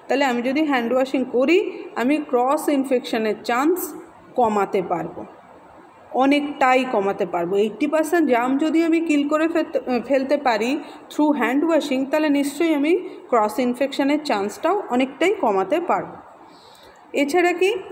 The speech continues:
To reduce vectors carried through hand can be prevent by hand washing। তাহলে হাতের মাধ্যমে, মানে ফিকো ওরাল রুটে যে যে অর্গানিজমগুলো আমাদের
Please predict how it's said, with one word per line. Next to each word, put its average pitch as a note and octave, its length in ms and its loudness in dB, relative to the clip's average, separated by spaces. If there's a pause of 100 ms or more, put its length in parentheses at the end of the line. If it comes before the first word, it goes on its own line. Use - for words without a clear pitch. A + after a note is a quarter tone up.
(140)
To E4 100 4
reduce D#4+ 500 4 (180)
vectors D4 640 2 (680)
carried A#3 320 2 (100)
through A#3+ 220 0 (140)
hand B3 320 2 (320)
can F#3+ 160 2 (100)
be A#3+ 80 0 (140)
prevent F#3+ 380 2 (460)
by G3 220 0 (500)
hand A#3 220 2 (120)
washing। - 340 -4 (400)
তাহলে F4 300 4
হাতের D4+ 680 0
মাধ্যমে, G3+ 640 0
মানে B3+ 440 0
ফিকো C#4+ 260 -2
ওরাল D#4 360 0
রুটে C#4 480 0 (460)
যে C4 320 0
যে D4+ 200 2
অর্গানিজমগুলো C4+ 920 2
আমাদের A3 440 0